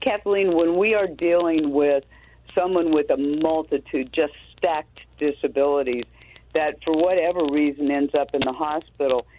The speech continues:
is the objective to laundry list while they are in there with the physician so that it's in the record everything that's wrong with them and all of the things that could come up. So if they,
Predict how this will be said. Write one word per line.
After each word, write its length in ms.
is 300
the 140
objective 760
to 280
laundry 640
list 420
while 540
they 240
are 280
in 240
there 260
with 300
the 180
physician 680
so 140
that 140
it's 260
in 220
the 100
record 480
everything 640
that's 200
wrong 260
with 220
them 240
and 100
all 360
of 100
the 300
things 320
that 220
could 260
come 240
up. 200
So 180
if 160
they, 320